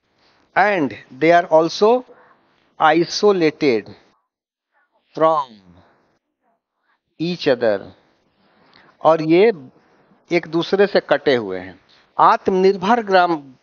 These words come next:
ग्रामीण समुदाय है और एक दूसरे से कटा हुआ है, पृथक है। हम्म, आत्मनिर्भर इसलिए है क्योंकि एक गांव में उस व्यवसाय से संबंधित सारी जातियां रहती थीं,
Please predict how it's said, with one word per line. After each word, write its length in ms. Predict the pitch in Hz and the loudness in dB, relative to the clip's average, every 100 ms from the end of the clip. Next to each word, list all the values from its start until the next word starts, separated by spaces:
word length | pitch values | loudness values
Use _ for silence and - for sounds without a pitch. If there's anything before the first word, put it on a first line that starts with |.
| 151 | _
ग्रामीण 360 | 160 160 170 | 0 0 0
समुदाय 500 | 180 160 143 127 110 | -2 -2 -2 0 0
है 140 | 98 98 - _ - | -2 -8 -20 _ 0
और 320 | 160 208 254 - _ _ - | 2 2 -4 -12 _ _ -6
एक 140 | 160 | -6
दूसरे 400 | 156 156 - 196 | -6 -10 -6 -4
से 160 | 202 185 | -4 -6
कटा 360 | - 190 160 | -4 -4 -2
हुआ 280 | 160 135 113 | -2 -2 -4
है, 80 | 98 | -6
पृथक 420 | - 135 - 180 - | -8 -10 -4 -6 -6
है। 160 | 107 - _ _ _ _ _ _ _ - | -12 -16 _ _ _ _ _ _ _ -8
हम्म, 240 | 151 233 - _ _ _ _ _ _ _ _ _ _ - | -6 -6 -8 _ _ _ _ _ _ _ _ _ _ -2
आत्मनिर्भर 720 | 160 202 202 202 190 202 226 | 0 0 -2 0 0 0 -2
इसलिए 320 | 208 202 185 | -4 0 0
है 380 | 151 156 214 226 _ _ _ _ _ _ - | 2 2 2 -2 _ _ _ _ _ _ 0
क्योंकि 580 | 202 208 156 180 240 - - 135 175 | 0 0 -2 -2 -4 -8 -20 -4 0
एक 280 | 214 208 | 2 0
गांव 260 | 165 180 202 | 0 0 0
में 180 | 190 190 | 0 2
उस 280 | 214 - - | 2 0 -4
व्यवसाय 520 | 151 170 - 175 196 | 0 0 2 2 2
से 140 | - | -2
संबंधित 560 | 185 175 170 175 185 208 | -2 -2 -2 -2 -2 -4
सारी 320 | - 202 226 | 0 0 2
जातियां 380 | 233 214 220 208 | 2 2 2 0
रहती 280 | 165 143 123 | 0 -2 -10
थीं, 200 | - | -10